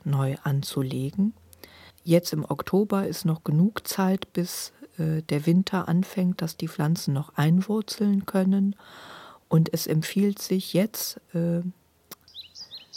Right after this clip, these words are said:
Stauden zu teilen auch oder umzusetzen oder auch Staudenbeete neu anzulegen.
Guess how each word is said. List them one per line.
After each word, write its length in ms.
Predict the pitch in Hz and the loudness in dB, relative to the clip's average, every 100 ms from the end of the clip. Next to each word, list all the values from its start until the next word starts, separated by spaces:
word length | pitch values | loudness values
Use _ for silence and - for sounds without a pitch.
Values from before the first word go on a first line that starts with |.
| - - - | -10 -8 -6
Stauden 500 | - 147 147 143 135 | 0 2 4 0 -2
zu 160 | - - | -6 -10
teilen 460 | - 156 208 208 208 | -2 2 2 2 0
auch 400 | 196 208 220 - - _ | -2 -2 -2 -6 -18 _
oder 240 | 190 - - | -4 -4 2
umzusetzen 880 | 180 - 190 180 170 170 - 165 165 | 2 2 -2 0 -2 -2 0 0 0
oder 340 | 151 151 - | 0 0 -2
auch 80 | 135 | -6
Staudenbeete 760 | - 131 143 139 139 135 - | -2 2 2 2 0 -2 -2
neu 260 | 131 131 135 | -2 -2 -4
anzulegen. 880 | 143 135 - - 131 - - - | -6 -8 -8 -10 -12 -14 -14 -14